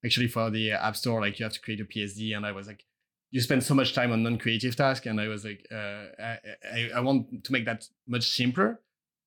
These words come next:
And I think the big aha moment was kind of talking to the user. So, uh,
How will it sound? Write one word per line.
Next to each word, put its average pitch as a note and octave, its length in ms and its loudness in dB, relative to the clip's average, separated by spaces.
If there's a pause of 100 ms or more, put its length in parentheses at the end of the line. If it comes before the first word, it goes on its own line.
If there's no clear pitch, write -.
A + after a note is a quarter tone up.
(120)
And B2+ 100 0
I C3 60 2
think E3+ 180 6
the C3+ 60 6
big B2+ 240 4
aha C3 320 4
moment B2 380 0
was A2+ 140 -8
kind B2+ 140 -2
of A2 140 -6
talking A#2 320 -4
to A#2+ 100 -6
the B2 80 0
user. B2+ 240 4
So, A2+ 360 -4
uh, A2 280 -10